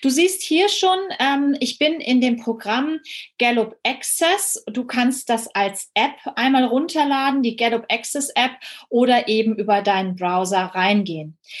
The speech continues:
Hierüber kannst du auch deinen Test machen. In diesem Test bekommst du hundertsiebenundsiebzig Fragen gestellt. Nicht erschrecken. Du beantwortest die relativ spontan und das ist auch ganz wichtig, damit du dir nicht überlegst,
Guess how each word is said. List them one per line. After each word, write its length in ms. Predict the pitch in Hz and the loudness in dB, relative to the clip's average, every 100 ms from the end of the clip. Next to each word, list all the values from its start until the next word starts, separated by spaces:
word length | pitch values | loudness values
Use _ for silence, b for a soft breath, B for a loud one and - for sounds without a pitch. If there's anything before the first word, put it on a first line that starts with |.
| B | B
Hierüber 480 | - 349 381 381 349 | 0 2 4 2 0
kannst 440 | - 294 320 - | 0 -4 -4 -4
du 100 | 311 | -2
auch 260 | - 262 262 | 0 0 0
deinen 360 | 262 247 254 | 0 2 2
Test 520 | 254 - 302 302 - - | 0 0 0 0 -4 -4
machen. 460 | 160 156 170 165 - | -6 -6 -12 -18 -14
In 100 | 202 | -10
diesem 300 | 214 202 208 | -6 -4 -4
Test 480 | - 277 381 - - | 0 0 0 -6 -10
bekommst 420 | 233 - 226 - | -6 0 0 0
du 100 | 247 | -4
hundertsiebenundsiebzig 1160 | 262 285 269 262 247 240 226 208 220 - 202 - | -2 2 0 0 -2 0 0 0 -4 -4 -10 -10
Fragen 380 | - 196 240 277 | -4 -2 0 -2
gestellt. 440 | 302 - 311 370 - B B | -4 0 2 2 -2 B B
Nicht 380 | B 254 311 - | B 2 2 0
erschrecken. 640 | 233 240 233 233 - 320 349 B B B | 0 0 0 -2 -2 -6 -6 B B B
Du 80 | 254 | 0
beantwortest 580 | 233 - 262 277 269 - | 2 2 2 2 0 -2
die 80 | 254 | 0
relativ 500 | 226 254 320 330 294 | 0 2 0 0 -2
spontan 840 | - 247 233 - - 254 277 330 349 B B | 0 0 0 -2 -2 0 0 -2 -8 B B
und 100 | 233 | -2
das 100 | 254 | 0
ist 140 | 269 | 2
auch 180 | 269 240 | 0 0
ganz 440 | 233 226 233 - | 0 0 -2 -6
wichtig, 480 | 294 285 - 196 185 | -4 -4 -4 -6 -4
damit 300 | 214 208 233 | -2 0 0
du 80 | 247 | -2
dir 160 | 233 226 | 0 2
nicht 320 | 247 254 - | 2 2 -2
überlegst, 520 | 226 233 233 233 - | 0 2 4 0 -4